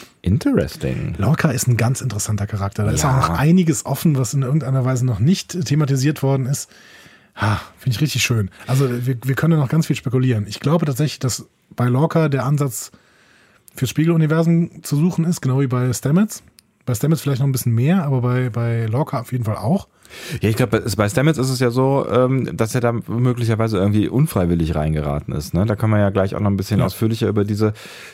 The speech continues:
Speaker 1: diese, diese, ja, auch sehr seltsame Wandlung dieser Person reden. Ähm, bei Lorca ist es möglicherweise tatsächlich ja so, dass, dass er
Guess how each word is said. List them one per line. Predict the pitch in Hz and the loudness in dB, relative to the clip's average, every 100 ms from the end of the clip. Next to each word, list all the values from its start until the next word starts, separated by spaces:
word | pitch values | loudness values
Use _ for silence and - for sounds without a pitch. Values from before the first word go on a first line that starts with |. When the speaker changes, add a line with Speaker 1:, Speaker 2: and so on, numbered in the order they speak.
| - | -14
Speaker 1:
diese, | 92 104 95 | -2 0 0
diese, | 80 98 95 85 73 - - | 0 0 0 -2 -6 -12 -8
ja, | 117 98 | -4 -2
auch | |
sehr | 104 92 | 0 0
seltsame | 90 - 131 135 143 160 - - _ _ | 2 2 2 4 2 0 -6 -20 _ _
Wandlung | 110 117 131 135 127 - | -2 0 2 0 0 -4
dieser | 120 117 | -4 -2
Person | 117 120 120 123 | 0 0 2 0
reden. | 123 131 143 - - - - | 2 2 0 -4 -18 -20 -2
Ähm, | 107 101 101 110 - _ - 110 | 2 4 2 0 -10 _ -14 -4
bei | 101 98 | 0 2
Lorca | 98 131 135 | 2 2 0
ist | 139 | 0
es | 151 - - | -2 -4 -6
möglicherweise | 117 131 131 127 120 120 123 | -2 -2 0 0 2 0 0
tatsächlich | 113 113 123 117 | -2 0 0 0
ja | 113 | 2
so, | 113 | 2
dass, | 113 107 | 0 -2
dass | - 110 107 | -2 -4 -2
er | 107 110 113 110 | 0 2 2 0